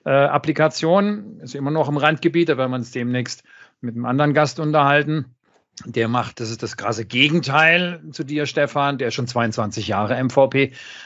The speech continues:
Ähm, und ja, wenn das also jetzt morgen, nur als Beispiel, äh, komplette Applikation werden würde von Office, ja, dann muss nicht jeder gleich Visio als solches benutzen, weil das ist genauso Quatsch. Das ist zwar schön, aber,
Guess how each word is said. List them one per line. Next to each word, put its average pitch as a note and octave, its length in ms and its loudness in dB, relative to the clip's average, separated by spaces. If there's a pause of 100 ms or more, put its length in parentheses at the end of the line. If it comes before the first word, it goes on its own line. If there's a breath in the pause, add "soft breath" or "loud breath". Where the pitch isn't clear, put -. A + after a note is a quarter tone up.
(120)
Ähm, C#3+ 720 2 (400 soft breath)
und D3+ 200 2 (540)
ja, D#3+ 380 -2
wenn C#3+ 240 2
das F#3 120 4
also F3 180 4
jetzt F3 240 2 (100)
morgen, C3+ 520 4
nur C#3+ 200 0
als D3+ 180 -4
Beispiel, A2+ 640 -4
äh, A#2 140 -6
komplette A#2+ 480 -2
Applikation C#3 1080 0
werden C3 640 0
würde D3+ 520 6
von B2 200 -2
Office, - 480 -2 (500 soft breath)
ja, C#3 300 4 (320)
dann A2 140 -4
muss C#3+ 200 2
nicht C#3+ 140 2
jeder C3 240 4
gleich B2+ 300 0
Visio C#3 340 4
als G#2+ 160 0
solches G#2+ 320 -2
benutzen, G2+ 540 -4
weil A2 160 0
das B2+ 140 -4
ist B2+ 180 -4
genauso A#2+ 600 4 (100)
Quatsch. - 380 -2
Das A#2 140 -4
ist A#2+ 100 -4
zwar B2+ 200 2
schön, F3 360 4
aber, C3+ 400 0